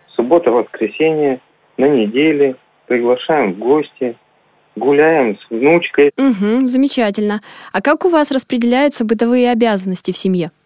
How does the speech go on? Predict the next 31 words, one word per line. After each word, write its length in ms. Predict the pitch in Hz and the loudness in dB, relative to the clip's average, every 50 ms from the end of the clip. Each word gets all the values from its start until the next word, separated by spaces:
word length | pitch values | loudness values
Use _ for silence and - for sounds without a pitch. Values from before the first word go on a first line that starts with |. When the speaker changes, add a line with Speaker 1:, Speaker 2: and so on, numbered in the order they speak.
| _ _ _ _ _ _ _ _ _ _ _ _ _ _ _ _ _ _ - | _ _ _ _ _ _ _ _ _ _ _ _ _ _ _ _ _ _ -14
Speaker 1:
М, 440 | 254 220 214 214 202 196 196 190 202 - _ _ _ _ - 107 98 _ _ - - _ _ - | -14 -12 -10 -10 -10 -10 -10 -12 -14 -16 _ _ _ _ -14 -14 -14 _ _ -20 -20 _ _ -2
именно 340 | 143 147 147 131 120 117 113 | 0 0 2 2 2 0 0
какие? 520 | - 151 143 - - 139 110 98 92 87 - _ _ _ _ _ _ _ _ _ _ - | 0 0 -2 -2 -2 -2 -2 -2 -2 -4 -8 _ _ _ _ _ _ _ _ _ _ -12
Speaker 2:
Кто 380 | - - - 294 320 427 415 330 | -10 -4 0 2 4 4 4 4
у 40 | 277 | 2
вас 280 | 269 277 269 - - - | 2 0 0 -4 -8 -10
занимается 580 | - 226 214 247 254 262 302 359 330 - - 247 | -6 -4 0 0 2 2 2 2 0 0 0 0
уборкой, 520 | 226 190 185 214 226 220 214 - 208 196 | 0 0 0 0 0 0 0 0 -4 -4
кто 180 | - - 254 285 | -2 0 0 2
занимается 480 | 302 285 269 262 254 247 240 - 233 | 2 2 2 2 0 0 -2 -4 -4
готовкой? 600 | 214 240 247 - - 208 202 202 196 - 196 190 | -2 -2 -2 -2 -2 -2 -2 -2 -2 -2 -2 -2
Может 260 | 196 214 240 247 247 | 0 0 0 0 0
быть, 180 | 240 269 240 - _ - | 0 -2 -2 -4 _ -6
там 260 | 185 180 180 151 180 | -6 -4 -4 -4 -4
какие 320 | - 226 220 - 240 220 208 | -4 -4 -2 -2 0 0 0
еще 520 | 196 190 - 196 180 170 165 156 156 156 185 | -2 -2 -2 -2 -2 -2 -2 -2 -4 -4 -6
в 60 | - | -6
течение 640 | - 220 - - 214 202 190 185 175 170 160 - 104 | -6 -4 -2 0 0 0 0 0 0 -2 -2 -4 -2
недели 560 | - 214 233 226 208 202 180 170 151 147 190 | 0 0 0 2 2 0 0 0 -2 -4 -6
всякие 400 | - - - 170 175 - 185 175 | -6 -6 -6 -6 -4 -4 -6 -6
бывают? 400 | 175 180 196 190 185 170 156 151 - - - - - - - _ | -4 -4 -4 -2 -2 -2 -4 -4 -8 -12 -20 -20 -20 -20 -20 _
В 40 | _ - | _ 0
том 120 | 262 277 | 0 2
числе 460 | - 269 240 - 254 262 254 240 233 | 2 0 -2 -2 -2 -2 0 0 -2
и 40 | 208 | -2
с 100 | - - | -2 -2
ребенком 540 | 254 277 233 214 220 240 262 277 254 254 240 226 | 0 0 2 4 4 4 4 2 2 0 0 0
кто 160 | - - 226 | 0 -2 -2
занимается? 580 | 214 208 208 202 202 196 190 190 - 185 185 - _ _ _ _ _ _ _ _ _ | 0 0 0 0 -2 -2 -4 -6 -6 -8 -10 -10 _ _ _ _ _ _ _ _ _
Speaker 1:
Мгм. 380 | - 127 120 - - 113 104 101 - _ - - _ - | -12 -12 -12 -10 -10 -10 -10 -10 -12 _ -20 -20 _ -2
Ну, 200 | 135 147 - | 0 0 0